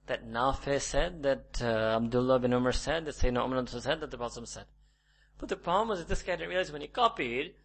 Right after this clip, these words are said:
that he can't prove that he ever met Nafi. Right? He can't prove that. <laughs> And the Muhaddithin looked at this and they looked at liqa, who met who and who is known to have studied under who and who is known to have narrated under who, because when they were textualizing the hadith,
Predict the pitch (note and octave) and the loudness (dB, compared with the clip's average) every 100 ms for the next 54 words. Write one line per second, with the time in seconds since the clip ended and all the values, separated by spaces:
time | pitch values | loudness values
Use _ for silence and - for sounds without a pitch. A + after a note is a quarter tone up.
0 | _ - D3 C#3+ - F#3+ F#3 F#3+ F3 C#3 | _ -14 -10 -8 -6 -6 -4 -4 -4 -4
1 | F3 E3+ D#3 D#3 A3 B3+ A#3 - _ _ | -4 -4 -6 -6 -6 -6 -10 -16 _ _
2 | _ _ _ _ _ F3 G3 C4 - - | _ _ _ _ _ 2 4 2 -6 -20
3 | _ _ - D3+ G3+ F#3+ - D4 A#3+ D3+ | _ _ -10 -6 -4 -4 -4 -2 -2 -2
4 | - - C#4+ - - _ _ _ - E3 | -6 2 2 0 -18 _ _ _ -6 -2
5 | F3 F3 E3+ F#3+ - - B3 - D4 F3 | 0 0 4 12 12 12 6 2 -2 2
6 | E3+ - E3+ F3 - - E3 E3+ A3+ A3+ | 2 2 2 2 4 2 2 2 4 4
7 | D#3+ G3 F#3 F#3+ - B3 C#4 G3 C#3+ G3 | 6 4 4 2 0 2 6 6 4 2
8 | F3+ E3 G3 G3+ F3 E3+ - G3+ G3+ F3+ | 4 4 2 2 -2 -4 0 0 2 0
9 | F3 F3+ C4 F#3+ - - - E3+ D#3 F3+ | 0 2 6 6 4 -10 -6 -4 2 2
10 | F3+ F#3 G3 E3+ D#3 E3+ G3+ F#3+ E3+ D3+ | 2 0 -2 -4 -2 0 0 -2 -4 -4
11 | G#3+ G3+ - D#3+ E3 D#3 D3+ F#3 D4+ - | -4 -4 -8 -6 -4 -2 0 0 0 -4
12 | - - C4+ A3 F3+ F3 F3 C#3+ B2+ C3 | -10 -8 -2 2 2 0 -6 -6 -4 -6